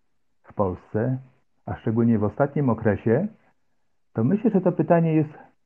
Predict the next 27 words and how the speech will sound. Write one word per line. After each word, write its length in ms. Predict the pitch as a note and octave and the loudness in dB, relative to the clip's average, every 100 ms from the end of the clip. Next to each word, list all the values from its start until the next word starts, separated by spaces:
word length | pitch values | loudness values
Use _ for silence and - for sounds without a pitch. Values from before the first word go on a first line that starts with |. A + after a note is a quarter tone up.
| _ | _
uzasadnione. 760 | C#3+ D3+ D3+ D3 B2+ F#2+ E2 - _ _ _ _ _ _ _ _ _ _ _ _ _ - | 2 2 4 4 4 2 -2 -12 _ _ _ _ _ _ _ _ _ _ _ _ _ 2
Może 220 | F#3+ A3 | 4 4
tytułem 400 | G#3 A3 G3 F3 - | 4 4 4 2 0
wprowadzenia 680 | - F3+ F3 D3+ F#3 C#3 A2 | 0 4 6 6 6 6 4
do 260 | A2 G#2+ F2+ | 4 0 0
dyskusji, 540 | A#2 - F3+ F#3 - | -6 -2 -2 0 2
chociaż 240 | C3+ B2+ G#2+ - - - - - | 2 2 -4 -6 -20 -20 -20 -14
różni 360 | A2+ A2 G#2+ A#2 | -8 -4 -2 -2
ludzie, 360 | G#2+ G#2+ G#2+ G#2 | -2 -2 -2 -2
różni 360 | G#2+ A2 A2 | -2 -2 -2
nasi 480 | G#2 G2 G#2+ - G#2+ - | -4 -4 -6 -6 -8 -4
słuchacze 380 | A2 A#2+ - | 0 0 0
mogą, 340 | G#2+ G#2+ G#2+ G#2+ - - - _ _ | 0 0 0 -2 -8 -20 -20 _ _
e, 40 | A#2 | -2
e, 300 | A2 A#2+ A#2 - _ _ | 0 0 -2 -6 _ _
w 220 | - A#2 A2 | -10 0 6
różny 300 | C#3+ B2 C3 | 6 8 4
sposób 380 | - C#3+ C3 A2+ | 6 4 4 2
to 80 | A#2 | 2
interpretować, 680 | A2 G#2+ - G#2+ G2+ F#2 - | 2 0 -4 -2 -2 -4 0
ale 240 | B2 C3 - - - - | 2 2 -2 -18 -20 -4
moim 300 | A#2 F3+ G3 | 4 8 8
zdaniem, 520 | C3 A#2+ G#2+ B2+ F3+ F3 - - | 8 6 6 4 2 -4 -12 -8
jeśli 260 | C#3 A#2 C3 | -4 -2 -2
zwrócimy 500 | C#3 B2+ D3 C3+ C3 | -2 -2 2 2 2
uwagę 360 | B2 C3 B2 | 2 2 4
na 240 | A#2 A2+ | 2 0